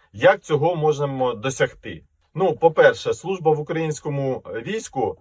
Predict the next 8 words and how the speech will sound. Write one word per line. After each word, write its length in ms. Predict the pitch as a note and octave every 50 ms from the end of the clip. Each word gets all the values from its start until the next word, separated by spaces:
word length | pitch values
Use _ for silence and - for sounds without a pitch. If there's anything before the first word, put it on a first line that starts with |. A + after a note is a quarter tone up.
| _ _ _ _ _ _ _ -
повинна 360 | - D#3+ D#3+ G3 F#3+ F3+ E3+
мати 380 | E3 E3+ E3+ E3 - - C#3+ B2
найвищу 640 | C3+ D3+ D#3 D3+ D3 F#3 G3 F#3 - - E3 D3+ C3+
пошану 840 | - - D3 - - - F3+ F#3+ G#3 G3+ G3 D#3+ B2 A2 F#2+ F2 - _ _ _ _ _ _ -
як 300 | A#2+ D#3+ F3 D#3 - -
серед 460 | - - - D3+ D3+ C#3+ C#3+ C#3 -
суспільства, 720 | - - D3+ C#3+ - - G3 G#3 G3+ - - C3+ A#2+ G#2+
так 240 | - - D3+ D3